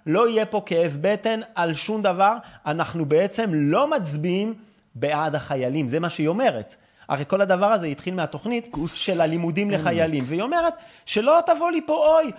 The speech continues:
Speaker 1: אנחנו נעזור לחיילים." לא, אתם לא תעזרו לחיילים, כי אנחנו,
Speaker 2: הלוחמים,
Speaker 1: כי
Speaker 2: עבר
Speaker 1: אנחנו
Speaker 2: חוק,
Speaker 1: באים להפיל את השלטון.
Speaker 2: עבר חוק שנותן, או, רצו להעביר חוק שנותן מלגה ללימודים, מלגה מלאה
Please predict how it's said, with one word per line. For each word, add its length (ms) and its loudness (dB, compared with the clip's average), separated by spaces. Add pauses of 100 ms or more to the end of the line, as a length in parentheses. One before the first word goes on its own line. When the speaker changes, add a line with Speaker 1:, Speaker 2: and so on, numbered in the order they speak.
Speaker 1:
אנחנו 320 0
נעזור 420 2
לחיילים." 520 2 (220)
לא, 300 6 (360)
אתם 260 2
לא 220 4
תעזרו 340 4
לחיילים, 440 4
כי 100 0
אנחנו, 100 4
Speaker 2:
הלוחמים, 360 0
Speaker 1:
כי 280 -6
Speaker 2:
עבר 180 4
Speaker 1:
אנחנו 300 2
Speaker 2:
חוק, 100 0
Speaker 1:
באים 320 4
להפיל 360 0
את 120 -6
השלטון. 400 -2
Speaker 2:
עבר 140 2
חוק 540 -2
שנותן, 760 -4 (240)
או, 240 -8
רצו 300 -4
להעביר 340 -2
חוק 460 -6
שנותן 600 -4
מלגה 460 0 (200)
ללימודים, 760 -4 (140)
מלגה 280 -2
מלאה 420 -2